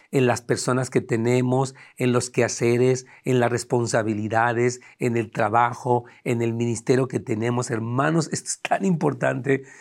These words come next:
que podamos, eh, entender esto, porque mire, eh, aquí cuando Pedro le está hablando a estos cristianos de, del primer siglo,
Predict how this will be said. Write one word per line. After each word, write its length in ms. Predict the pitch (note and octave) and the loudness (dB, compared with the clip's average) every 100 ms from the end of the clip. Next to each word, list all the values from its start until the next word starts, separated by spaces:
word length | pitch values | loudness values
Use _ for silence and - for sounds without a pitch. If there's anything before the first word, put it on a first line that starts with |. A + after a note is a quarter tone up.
| - - | -20 -2
que 120 | C3+ | 0
podamos, 440 | B2+ B2 B2+ C#3+ - - | 2 2 2 0 -4 -2
eh, 240 | B2+ A2 A#2 - - | -2 -2 -6 -12 -4
entender 480 | A#2+ A2+ A#2 A#2+ | -2 0 0 2
esto, 240 | B2+ B2+ B2+ | 0 0 -2
porque 220 | B2+ C3 | -2 2
mire, 340 | D3 D3+ A2 - - - - _ | 4 4 2 -6 -20 -20 -20 _
eh, 160 | D3 D3 | -4 -2
aquí 220 | C#3 G3+ | -2 -2
cuando 380 | F3 B3 A#3 C3 | 0 0 0 -2
Pedro 240 | D3 C#3+ D#3+ | 0 2 2
le 100 | C#3 | 0
está 240 | - C3 | 0 0
hablando 520 | B2+ B2+ B2+ C3 C3+ | 2 2 0 0 -2
a 60 | B2 | -2
estos 460 | A#2+ - C#3 - _ _ _ | -4 0 0 0 _ _ _
cristianos 560 | - B2 - B2+ B2 C3 | -2 -2 0 0 0 0
de, 160 | A#2+ A#2+ | 0 0
del 220 | A#2+ G#2+ | -4 -6
primer 320 | A#2+ A2 A2+ | -6 -4 -4
siglo, 500 | - A2 A#2 D3 | -6 -4 0 0